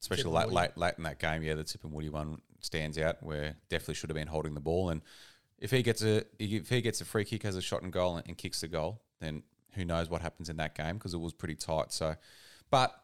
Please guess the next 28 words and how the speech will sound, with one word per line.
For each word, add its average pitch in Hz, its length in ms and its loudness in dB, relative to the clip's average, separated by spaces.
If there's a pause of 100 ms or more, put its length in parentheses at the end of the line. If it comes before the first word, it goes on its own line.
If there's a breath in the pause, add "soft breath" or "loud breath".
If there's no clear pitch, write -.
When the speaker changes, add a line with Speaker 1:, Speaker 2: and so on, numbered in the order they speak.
Speaker 1:
saying 131 180 2
that, 92 120 2
Essendon 104 300 2
just - 160 -6
kept - 220 -8
bombing 73 240 -6
it 76 80 -8
inside 76 320 -4
fifty 78 320 -6
late, 78 300 2
and 80 340 -4
Jake 82 260 0
Lever 92 300 2
and 85 100 0
Stephen 90 380 0
May 92 180 4
just 101 200 -4
kept - 280 0 (380)
intercepting 107 540 -2
it. - 180 -2
So 82 240 2
it 90 80 4
was, 101 320 0 (960 loud breath)
yeah, 85 300 4 (160)
they 110 80 10
almost 117 520 6 (120)
lost 92 300 4
that, - 120 -10